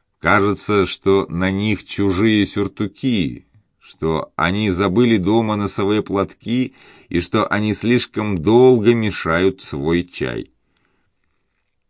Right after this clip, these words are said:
Явления внешнего мира – толчки, воскрешающие события внутреннего, которые, в свою очередь, вновь связываются с внешним,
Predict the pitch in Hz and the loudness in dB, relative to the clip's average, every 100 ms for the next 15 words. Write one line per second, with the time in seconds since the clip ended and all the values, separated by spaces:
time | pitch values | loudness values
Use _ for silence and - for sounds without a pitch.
0 | - 76 87 101 123 120 107 92 113 107 | -8 -2 0 4 4 4 2 0 -2 -2
1 | 104 95 101 110 117 113 110 98 _ - | -2 -2 -2 0 0 0 0 -4 _ -20
2 | - - _ 107 117 113 - 120 139 135 | -20 -20 _ 0 2 0 -4 2 6 6
3 | - - 101 113 127 120 - 120 120 113 | 4 0 -2 0 2 2 2 2 4 2
4 | 101 - 113 104 - 101 95 110 92 101 | 0 -2 0 0 0 -2 0 0 0 0
5 | 98 82 95 107 - 92 92 90 90 87 | 0 0 -2 -4 -2 -2 0 0 0 -2
6 | - _ _ _ _ _ 92 87 110 107 | -6 _ _ _ _ _ -4 0 2 4
7 | 101 101 82 - 92 98 104 98 101 92 | 4 4 0 -2 2 4 4 2 0 0
8 | 69 82 90 117 113 - - 76 101 98 | -2 -4 0 2 0 -2 -4 0 2 0
9 | 82 87 80 - 69 64 64 76 107 120 | 0 -2 -2 -6 -10 -10 -8 -2 0 -2
10 | - 104 95 | -2 -6 -6